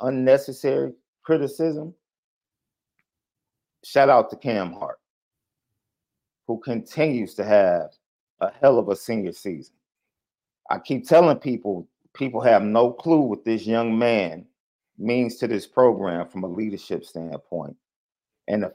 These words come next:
fact that he consistently for the last two years, when he could have sat out and not played certain games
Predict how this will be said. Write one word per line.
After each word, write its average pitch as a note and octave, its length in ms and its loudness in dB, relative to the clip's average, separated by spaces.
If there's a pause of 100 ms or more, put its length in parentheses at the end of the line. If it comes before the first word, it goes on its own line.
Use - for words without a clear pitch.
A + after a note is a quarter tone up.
fact B2 340 6
that G2+ 140 -4
he G#2+ 160 -6
consistently A#2+ 920 0
for - 120 -10
the G#2+ 80 0
last G2 400 6
two A#2+ 100 -10
years, G2 540 -4 (920)
when A#2+ 220 2
he D#3 160 0
could E3 160 2
have C#3+ 100 2
sat C#3 300 6
out C3 260 4 (1120)
and A2 180 -2
not C3 280 4
played C#3 460 2 (600)
certain C3 260 2
games G2 600 0